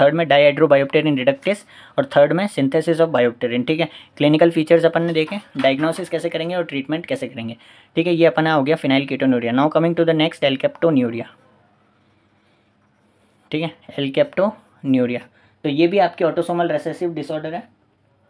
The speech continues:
इसमें क्या हो जाता है कि यूरिन जो होता है, यूरिन becomes black, ठीक है, in patients का यूरिन becomes black on standing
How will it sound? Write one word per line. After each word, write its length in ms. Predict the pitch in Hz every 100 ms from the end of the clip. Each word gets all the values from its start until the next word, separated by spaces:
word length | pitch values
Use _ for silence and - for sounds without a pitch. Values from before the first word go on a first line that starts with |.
| _ -
इसमें 260 | 151 185
क्या 120 | 196
हो 60 | 170
जाता 240 | 143 139
है 80 | 165 - _ _ _ _
कि 80 | 156
यूरिन 360 | 135 143 160 190
जो 100 | 185
होता 180 | 151 151
है, 80 | 147
यूरिन 340 | 143 165 180
becomes 380 | 147 156 170 156
black, 480 | 139 139 139 - - _ _ _ _ _ _ _ _ _ _ _ _ _ _
ठीक 140 | 147 151
है, 120 | 151
in 140 | 160 165
patients 340 | 165 175 170
का 100 | 190
यूरिन 360 | 170 156 170 185
becomes 340 | 170 170 147
black 300 | 139 151 165
on 220 | 170 160
standing 420 | 139 143 139 170